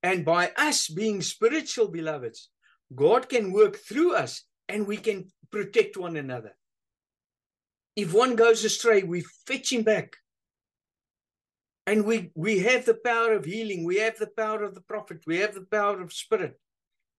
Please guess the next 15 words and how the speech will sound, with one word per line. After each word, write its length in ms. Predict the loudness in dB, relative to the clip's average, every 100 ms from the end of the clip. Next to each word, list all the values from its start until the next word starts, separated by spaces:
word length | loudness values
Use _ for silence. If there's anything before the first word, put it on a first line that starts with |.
| _ _ -6
And 160 | 0 2
we'll 160 | 2
be 240 | 0 -6 -4
able 340 | -4 0 -2 -2
to 180 | -4 -6
help 300 | -4 -6 -8
each 200 | -12 -8
other 320 | -8 -10 -16 _ _ _ _ _ _ _ _ -10
and 160 | -8
hold 280 | 0 2 2
each 180 | -2 -4
other 220 | -4 -6
by 200 | -6 -6
the 140 | -6
hand 360 | -8 -8 -10